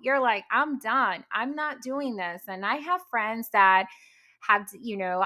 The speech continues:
are, sorry, are dating in their forties, and they say it, the red flags, like, "I'm done.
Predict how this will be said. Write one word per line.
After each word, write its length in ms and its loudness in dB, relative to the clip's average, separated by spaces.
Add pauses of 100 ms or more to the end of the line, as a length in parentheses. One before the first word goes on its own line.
are, 280 4
sorry, 400 -4
are 220 4
dating 400 -4
in 100 -6
their 160 -4
forties, 680 -6 (100)
and 480 0 (240)
they 220 -8
say 220 -6
it, 220 -6
the 120 -6
red 320 0
flags, 440 0
like, 220 -6
"I'm 220 -4
done. 440 -2